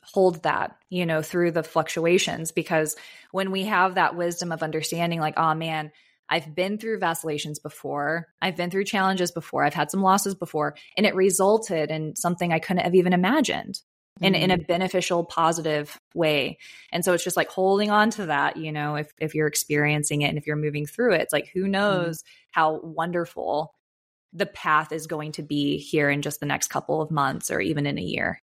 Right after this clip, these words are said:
Speaker 1: you know?
Speaker 2: Mm-hmm.
Speaker 1: Um, it's important to remember that, or, or it's been important to me to remember that through the challenges that I've been through in life, is that even when it's challenging, you know, if I hold on to hope six months, a year down the line, I'm like, "Oh my God, I'm so glad I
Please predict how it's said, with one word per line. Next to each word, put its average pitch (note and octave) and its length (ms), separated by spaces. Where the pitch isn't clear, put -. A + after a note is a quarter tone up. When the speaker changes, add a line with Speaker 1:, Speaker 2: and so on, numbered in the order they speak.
Speaker 1:
you - 120
know? D3 200
Speaker 2:
Mm-hmm. E3 460
Speaker 1:
Um, D3+ 400
it's F3+ 100
important F3+ 360
to G3+ 60
remember E3 280
that, D#3 140
or, F#3 140
or F#3 200
it's - 280
been B3+ 400
important G3 440
to - 120
me D#3 400
to F3 100
remember D3 420
that - 300
through E3 100
the D#3 80
challenges D3 460
that D3 100
I've D3 180
been C#3 140
through C#3+ 160
in C#3 100
life, C#3 320
is C#3+ 180
that C#3 280
even E3+ 380
when D#3 160
it's D3 180
challenging, D#3 800
you D#3 160
know, D3 140
if D3 100
I C#3+ 80
hold D#3+ 240
on D#3+ 180
to D#3+ 100
hope E3 360
six - 260
months, D#3 280
a D#3 60
year D3+ 180
down D3 160
the D3 40
line, D#3 200
I'm D3+ 80
like, D3+ 140
"Oh D3+ 60
my D3+ 140
God, D3 260
I'm D3 140
so D3 180
glad C#3+ 300
I - 200